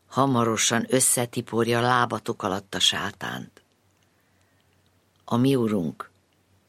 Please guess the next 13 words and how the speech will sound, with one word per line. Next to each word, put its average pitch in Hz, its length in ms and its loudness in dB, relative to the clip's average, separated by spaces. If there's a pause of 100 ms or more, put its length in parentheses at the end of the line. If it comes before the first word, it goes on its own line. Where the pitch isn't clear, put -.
(140)
Jézus 127 680 2
Krisztus 98 440 -2
szelleme 78 640 -2
legyen 73 360 -8
veletek. - 680 -16 (1700)
Üdvözölnek 156 800 4
titeket 151 520 0
munkatársaim, 120 1080 -2 (640)
Timóteus 175 960 4 (680)
és - 220 4
rokonaim 143 720 4 (240)
Lucius, 151 840 0 (160)
Jázon, 139 720 2